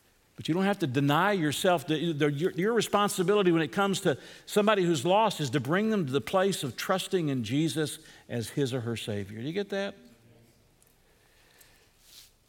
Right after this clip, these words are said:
And so the challenge from the first lesson is to, let's get busy. We gotta go, folks. We gotta get busy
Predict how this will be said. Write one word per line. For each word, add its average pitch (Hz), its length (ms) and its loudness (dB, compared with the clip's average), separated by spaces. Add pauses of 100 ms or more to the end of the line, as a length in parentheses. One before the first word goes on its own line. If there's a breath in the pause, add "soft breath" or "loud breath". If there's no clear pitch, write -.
(260)
And 120 80 -12
so 135 220 -2
the 127 100 -4
challenge 165 560 2
from 143 140 -2
the 131 80 0
first 147 320 -2
lesson 131 300 0
is 104 120 -4
to, 113 80 -10
let's 170 220 -4
get 190 180 -2
busy. 147 380 0 (420 soft breath)
We 165 80 -6
gotta 190 160 0
go, 196 240 0
folks. 165 400 -4
We 170 80 -6
gotta 170 160 -4
get 147 220 -6
busy 127 400 0